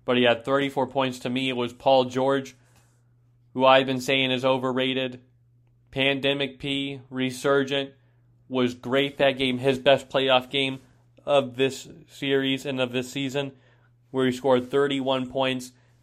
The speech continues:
fifty percent shooting, and sixty percent from three. He was special. He's also a facilitator, that game in type of a point guard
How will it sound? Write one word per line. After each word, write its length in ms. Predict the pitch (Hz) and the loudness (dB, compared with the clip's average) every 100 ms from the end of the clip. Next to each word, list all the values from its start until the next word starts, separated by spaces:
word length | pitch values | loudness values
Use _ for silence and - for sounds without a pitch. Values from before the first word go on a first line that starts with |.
| _ _ | _ _
fifty 380 | 139 139 139 | -2 -2 -4
percent 680 | 127 131 123 131 123 123 - _ _ _ _ 139 | -4 -4 -2 -2 -2 -6 -14 _ _ _ _ -14
shooting, 460 | 123 135 127 127 127 | -10 -2 0 0 -2
and 140 | 123 113 | -4 -6
sixty 440 | - 131 - 127 | -6 -6 -6 -12
percent 640 | 123 123 - 120 123 - _ _ _ _ _ _ _ _ | -8 -8 -4 -6 -6 -14 _ _ _ _ _ _ _ _
from 280 | _ 131 123 | _ -2 -2
three. 540 | 110 131 135 131 131 - _ _ _ - | -2 -4 -2 -2 -6 -14 _ _ _ -4
He 160 | 139 | 0
was 180 | 139 135 | 2 2
special. 420 | 135 131 127 127 | 4 2 2 0
He's 140 | 123 117 | -2 0
also 400 | 139 135 - 123 | 0 0 0 -2
a 80 | |
facilitator, 1000 | 117 113 - 131 127 123 131 127 127 127 _ _ _ _ _ _ 127 | -2 -10 -6 0 0 -2 -4 -4 -4 -6 _ _ _ _ _ _ 0
that 300 | 127 123 123 | 4 4 2
game 260 | 127 123 | -4 -2
in 160 | 120 117 | -4 -6
type 240 | 131 120 | -2 -2
of 120 | 117 | -2
a 60 | 113 | -4
point 420 | 113 - 127 123 | -6 -6 -4 -4
guard 380 | 127 120 120 | -2 0 0